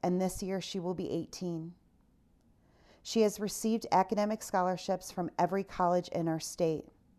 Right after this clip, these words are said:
Some have given her full rides. She is excited, and we are excited that she will be going to college. She is smart, confident,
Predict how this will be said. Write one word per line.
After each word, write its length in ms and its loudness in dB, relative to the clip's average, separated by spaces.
Some 380 6
have 200 0
given 240 -2
her 160 -6
full 260 -4
rides. 640 -2
She 200 0
is 140 2
excited, 680 2
and 160 0
we 180 0
are 100 2
excited 580 -2
that 140 4
she 240 -2
will 300 4
be 120 0
going 280 0
to 80 -8
college. 680 -4
She 180 0
is 140 4
smart, 420 0
confident, 580 2